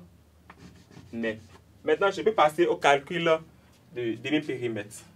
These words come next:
Et c'est que le demi-périmètre est égal à la longueur plus la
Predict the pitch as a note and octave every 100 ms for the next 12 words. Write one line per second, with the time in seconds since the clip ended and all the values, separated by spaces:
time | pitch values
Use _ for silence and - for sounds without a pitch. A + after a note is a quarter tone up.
0 | _ _ _ _ - - E3 E3+ E3+ A3+
1 | - - _ _ - - - B3+ D#3 E3+
2 | - B2+ B2 D3+ E3+ F3+ D3 B2+ B2 A#2
3 | F3 F#3+ - - _ - - - - -
4 | - - - _ - - - - D3+ C#3+
5 | D3 D#3+ D3 D3 C3 C#3+ - - A#2 B2+
6 | B2+ A#2+ B2 C#3 G3 - - - _ -
7 | - - _ - - - - - _ _
8 | - F#3+ F#3 F#3+ - F#3 F#3 - _ _
9 | - A#2+ C3+